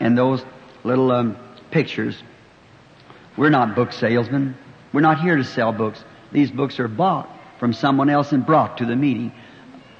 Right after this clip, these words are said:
A good friend of mine selling them at the door. We don't sell on Sunday. We leave that day alone. So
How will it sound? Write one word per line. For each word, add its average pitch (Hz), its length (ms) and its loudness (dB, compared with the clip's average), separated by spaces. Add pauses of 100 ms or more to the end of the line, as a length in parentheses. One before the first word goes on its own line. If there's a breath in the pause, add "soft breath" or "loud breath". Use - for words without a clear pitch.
(140)
A 107 200 0
good 135 240 0
friend 147 320 2
of 113 60 2
mine 117 300 0
selling 123 320 -4
them 120 120 -2
at 120 140 -6
the 117 80 -6
door. 131 360 0 (600 loud breath)
We 117 100 -2
don't 139 200 2
sell 135 240 0
on 110 180 -2
Sunday. 107 500 -6
We 110 100 -2
leave 113 240 0
that 120 280 -2
day 113 240 -2
alone. 101 420 -6 (520 loud breath)
So 113 320 0